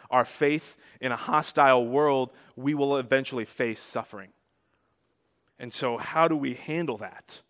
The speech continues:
How do we endure that? Do we fear it? Do we run away from it? This morning in our text, Peter is gonna give us an encouragement on how to endure suffering and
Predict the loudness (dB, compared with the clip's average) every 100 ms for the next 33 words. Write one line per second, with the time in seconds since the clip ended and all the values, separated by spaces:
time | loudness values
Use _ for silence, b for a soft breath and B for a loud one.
0 | _ _ _ _ _ _ -4 -2 0 -2
1 | -4 -10 -4 0 0 0 -2 -6 _ -20
2 | -20 _ _ _ _ _ _ _ _ _
3 | _ _ _ -6 -4 -4 -6 -10 _ _
4 | _ _ _ _ _ -12 0 4 4 2
5 | 0 -8 -18 -20 _ _ _ _ _ -10
6 | -4 -2 0 2 2 2 0 -2 -2 -4
7 | -2 -4 -10 _ _ _ _ _ _ _
8 | _ _ b b b b b b b b
9 | _ _ -12 -10 -4 0 0 0 -2 -4
10 | -6 -4 -4 -4 -6 -4 -2 -4 -4 -2
11 | -2 -6 -10 -12 -2 0 0 -2 -8 -6
12 | -6 -2 -2 0 -2 -4 -4 -2 -2 -4
13 | -8 -8 -10 -12 -12